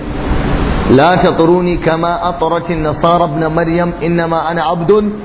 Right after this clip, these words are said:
Ni din bawa ne, faqulu Abdullahi wa rasuluhu. Ku ce bawan Allah kuma manzon Allah sallallahu alaihi wa alihi wasallama.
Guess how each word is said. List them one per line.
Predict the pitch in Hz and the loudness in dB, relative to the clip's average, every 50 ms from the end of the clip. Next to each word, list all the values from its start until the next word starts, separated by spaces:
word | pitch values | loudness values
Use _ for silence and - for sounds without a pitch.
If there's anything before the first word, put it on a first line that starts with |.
| - - - - - | -10 -10 -10 -2 2
Ni | 143 170 196 | 4 4 6
din | 214 226 196 | 6 4 4
bawa | 175 180 180 180 180 165 | 6 4 4 4 2 0
ne, | 156 156 147 | -2 -4 -4
faqulu | 127 143 - 160 170 170 170 | -4 -2 0 0 2 2 2
Abdullahi | 156 156 156 156 156 170 214 196 | -2 -2 -2 -2 0 2 2 2
wa | 151 139 | 0 -2
rasuluhu. | 131 123 - - 135 127 123 117 | -4 -4 0 0 0 0 2 0
Ku | 139 131 | 0 2
ce | - 175 | 2 4
bawan | 147 156 160 156 151 135 | 4 6 4 4 2 2
Allah | 151 160 165 147 135 | 0 0 0 -2 -2
kuma | - 135 135 135 131 | -4 -4 -2 -2 -2
manzon | 123 117 127 | 0 0 0
Allah | 120 101 120 123 110 110 113 - - - - - - - - | 0 0 -2 -2 -2 -4 -4 -6 -6 -6 -4 -4 -2 0 0
sallallahu | 143 - 156 151 151 147 143 143 147 147 143 | 2 4 4 6 6 6 6 6 6 6 4
alaihi | 135 139 139 135 110 | 4 2 2 0 0
wa | 107 | -2
alihi | 120 123 117 | -2 -2 -4
wasallama. | 107 107 - 117 101 92 87 67 | -4 -4 -4 -4 -2 -2 -2 -4